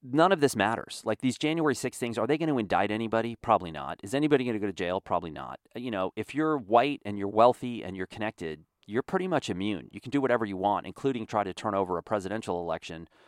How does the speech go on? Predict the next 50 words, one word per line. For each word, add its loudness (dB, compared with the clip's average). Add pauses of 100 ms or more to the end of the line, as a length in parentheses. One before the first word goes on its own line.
(160)
corrupt 0
the -8
D -6
O -2
J, -2 (800)
lie, 4
cheat, -8
and -10
steal -2
for -2
four -2
years, -4 (340)
and -6 (140)
nothing's -2
gonna -2
happen. -10 (420)
And -4
so 8
my 6
friends 0
who 0
are, 2
like, 0
left-leaning -2
and -10
libs, 4
and -6
they're 2
out 4
there 2
saying, -6
"Oh, 8
you -2
know, 0
they're -2
gonna -6
indict 2
him -2
and -6
he's -10
never -2
gonna -4
be -2
able -2
to -6
run," 2 (600)
I -14
don't -4
think -12
so. -14